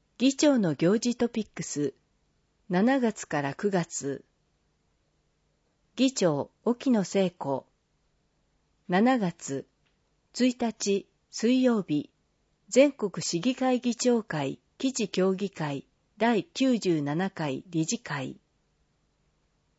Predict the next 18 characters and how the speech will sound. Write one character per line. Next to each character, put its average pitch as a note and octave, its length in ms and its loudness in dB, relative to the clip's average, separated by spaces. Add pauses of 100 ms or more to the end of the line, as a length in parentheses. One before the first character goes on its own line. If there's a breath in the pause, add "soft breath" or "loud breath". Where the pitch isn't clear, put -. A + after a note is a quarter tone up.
(100)
八 B3+ 220 8
日 - 260 0
水 A#3 320 0
曜 A3 220 4
日、 C#3 280 -4 (720)
東 C4 220 4
京 C#4+ 240 2
河 C#4 180 -4
川 G3 240 0
改 F#3+ 240 0
修 B3 220 -2
促 B3 300 -2
進 A#3+ 280 0
連 A3 280 0
盟 C#3 320 -4
理 D#3+ 160 2
事 A#3 160 -4
会。 C#3+ 420 -6